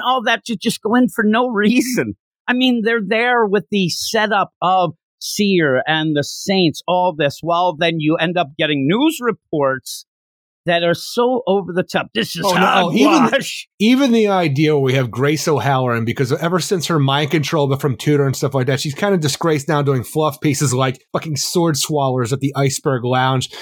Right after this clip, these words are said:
Speaker 2: So the idea then for, like, you know, we have to make it so over the top, make it happen for us to the point where Grace gets done her, like, news report to let us know why anybody would actually be at the Iceberg Lounge here. You know, the stupidest reason is like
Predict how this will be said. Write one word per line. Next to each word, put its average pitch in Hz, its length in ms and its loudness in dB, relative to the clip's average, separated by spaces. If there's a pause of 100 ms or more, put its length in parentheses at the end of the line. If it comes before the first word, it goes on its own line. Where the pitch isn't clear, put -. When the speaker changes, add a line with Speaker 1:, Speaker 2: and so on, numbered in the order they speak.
(140)
Speaker 2:
So 214 140 -2
the 214 160 -2
idea 202 340 0
then 180 240 -2
for, 156 140 0
like, 147 220 0
you 165 40 2
know, 139 180 -2 (320)
we 196 120 2
have 269 180 0
to 262 100 2
make 208 220 2
it 156 100 -4
so 202 400 -2
over 190 180 0
the 180 100 2
top, 165 260 -4
make 147 340 0
it 202 100 0
happen 156 380 0
for 160 300 2
us 139 140 -2
to - 120 -6
the 147 120 0
point 170 220 -2
where 143 140 2
Grace 156 320 0
gets 156 220 -4
done 151 220 0
her, 139 180 0
like, 120 180 -4
news 143 280 2
report 143 320 -2
to 135 60 -2
let 147 140 0
us 143 160 -2
know 143 360 0
why 143 320 0
anybody 151 380 2
would 135 120 0
actually 139 280 -2
be 135 100 2
at 139 80 0
the 143 100 -2
Iceberg 135 360 0
Lounge 135 280 0
here. 117 180 -2 (220)
You 240 60 -6
know, 226 80 2
the 185 40 0
stupidest 214 320 -2
reason 196 120 0
is 151 40 -6
like 139 160 0